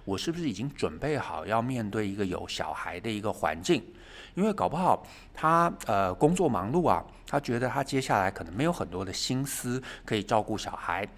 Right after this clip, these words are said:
因为照顾小孩其实他也是一个全职而且非常辛苦的工作。只要有任何一方觉得他还没有准备好，他还没有想清楚，他还在犹豫，你要他跟你一起踏到这样的一个过程中，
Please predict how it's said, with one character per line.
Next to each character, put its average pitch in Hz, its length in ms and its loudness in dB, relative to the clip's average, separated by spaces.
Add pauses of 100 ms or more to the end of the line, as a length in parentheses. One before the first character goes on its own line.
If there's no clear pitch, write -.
(220)
因 143 80 -2
为 160 80 2
照 165 160 6
顾 160 100 0
小 95 200 0
孩 90 180 -2
其 - 180 -10
实 120 140 -6
他 175 180 0
也 107 160 -2
是 - 160 -6
一 123 80 -4
个 110 140 -2
全 - 380 -2
职 95 300 -6
而 107 60 0
且 95 140 -6
非 135 220 -2
常 101 200 -6
辛 139 240 -4
苦 - 180 -12
的 90 120 -12
工 95 220 -6
作。 98 200 0 (600)
只 123 100 2
要 208 140 10
有 98 200 4
任 147 180 2
何 110 140 -2
一 117 120 -2
方 127 340 2
觉 98 140 -6
得 107 60 -2
他 131 140 -4
还 113 120 -2
没 120 100 0
有 143 80 0
准 - 240 -6
备 135 140 2
好， 78 400 -4
他 - 120 -4
还 120 160 0
没 117 200 2
有 104 260 4
想 - 240 -8
清 175 320 0
楚， 82 480 -6
他 143 100 -2
还 135 160 0
在 127 180 0
犹 95 440 -4
豫， 165 240 4 (440)
你 95 120 -6
要 139 220 6
他 135 320 0
跟 135 340 2
你 85 120 -6
一 - 160 -6
起 - 340 -8
踏 113 240 4
到 95 300 2
这 - 120 0
样 98 160 2
的 92 100 -8
一 92 140 -4
个 90 400 -2
过 160 180 10
程 92 240 0
中， 151 320 6